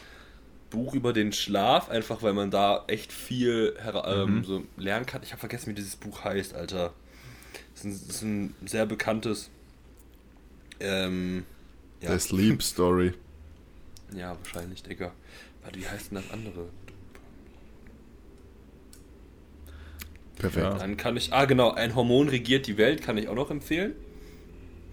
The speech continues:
Speaker 1: Da
Speaker 2: Mhm.
Speaker 1: geht's so ein bisschen um Dopamin und sowas.
Speaker 2: Okay.
Speaker 1: Und, ähm,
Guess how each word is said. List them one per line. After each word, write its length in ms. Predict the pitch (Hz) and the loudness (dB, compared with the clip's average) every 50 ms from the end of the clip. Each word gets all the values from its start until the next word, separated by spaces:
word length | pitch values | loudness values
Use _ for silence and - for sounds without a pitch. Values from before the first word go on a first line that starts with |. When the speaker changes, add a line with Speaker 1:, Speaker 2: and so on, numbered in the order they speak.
| - - - - - 135 - | -16 -16 -16 -14 -14 -12 -8
Speaker 1:
Da 60 | - | -4
Speaker 2:
Mhm. 40 | 90 | -2
Speaker 1:
geht's 180 | 101 101 101 - | 0 0 0 -2
so 60 | 107 | -4
ein 60 | 98 | -4
bisschen 220 | 92 - - 107 | -4 -4 -2 -2
um 120 | 98 92 92 | -2 0 0
Dopamin 540 | 95 98 95 - 104 92 95 98 110 117 120 | 0 0 0 2 0 0 2 0 0 0 -2
und 100 | 117 113 | -2 -2
sowas. 460 | 123 123 117 127 131 131 131 - - - - - - - - - - - - - - | -2 0 2 2 2 2 0 -4 -10 -16 -18 -20 -18 -18 -20 -20 -18 -18 -16 -14 -14
Speaker 2:
Okay. 240 | - - - 104 113 120 - | -10 -6 -4 -4 -4 -4 -2
Speaker 1:
Und, 840 | 90 92 95 95 95 95 95 95 95 92 92 92 90 90 - - - | -2 -2 0 0 0 0 0 0 0 -2 -2 -2 -4 -6 -6 -8 -8
ähm, 760 | - 87 90 90 87 87 87 87 87 87 87 85 85 85 82 | -4 -2 0 0 2 2 0 0 -2 -2 -4 -4 -6 -6 -8